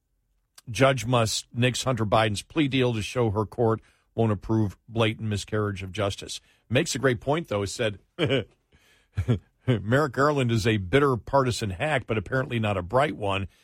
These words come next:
His timing for giving Hunter Biden a sweetheart deal marks him as dumb, dumb as a rock," saying, "Why didn't he do it when he first took over?"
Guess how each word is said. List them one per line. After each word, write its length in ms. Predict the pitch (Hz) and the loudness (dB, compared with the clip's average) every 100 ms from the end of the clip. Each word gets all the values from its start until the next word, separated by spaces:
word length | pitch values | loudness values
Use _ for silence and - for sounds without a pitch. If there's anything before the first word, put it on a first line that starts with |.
| _ | _
His 140 | - 117 | -2 0
timing 340 | 131 131 143 | 2 2 2
for 120 | 120 | 0
giving 260 | 110 117 107 | 0 2 2
Hunter 240 | 117 113 | 2 0
Biden 360 | 104 107 120 120 | 2 4 4 2
a 40 | |
sweetheart 540 | 98 - 123 101 110 90 | -4 -4 -2 -2 -4 -2
deal 400 | 156 147 101 - _ _ _ | -2 0 -2 -4 _ _ _
marks 280 | 117 120 - | 2 2 2
him 100 | 113 | 0
as 120 | 90 | 0
dumb, 280 | 120 117 113 - | 2 2 0 0
dumb 220 | 117 113 | 2 2
as 140 | 110 107 | 2 0
a 60 | |
rock," 320 | 98 131 127 | 2 4 2
saying, 340 | - 107 104 95 - _ _ | 0 -2 0 -2 -10 _ _
"Why 140 | 98 | -6
didn't 140 | 110 120 | -4 -4
he 60 | |
do 200 | 107 120 | 0 0
it 80 | 117 | 0
when 100 | 113 | -4
he 80 | 101 | -6
first 320 | - 113 - | -4 -4 -2
took 160 | 113 104 | -4 0
over?" 300 | 113 117 | -2 -4